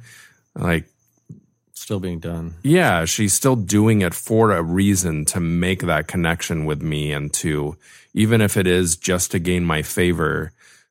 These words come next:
Speaker 1: uh, she is noticing that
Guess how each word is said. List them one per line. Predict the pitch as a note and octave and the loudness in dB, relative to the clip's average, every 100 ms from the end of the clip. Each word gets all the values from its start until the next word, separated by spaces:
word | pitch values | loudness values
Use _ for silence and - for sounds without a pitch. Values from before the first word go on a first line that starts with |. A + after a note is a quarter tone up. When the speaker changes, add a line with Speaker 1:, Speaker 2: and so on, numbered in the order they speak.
| _ | _
Speaker 1:
uh, | - E2 D2+ C2+ - _ _ _ _ _ - | -4 0 0 -2 -4 _ _ _ _ _ -10
she | - - G#2+ | -4 0 2
is | G2+ G2+ F#2+ - | 4 2 0 -6
noticing | G2+ G2 G2+ G#2 G2+ F#2+ - E2+ D#2+ D#2+ | -2 2 4 4 4 2 2 0 -2 -2
that | E2 | -2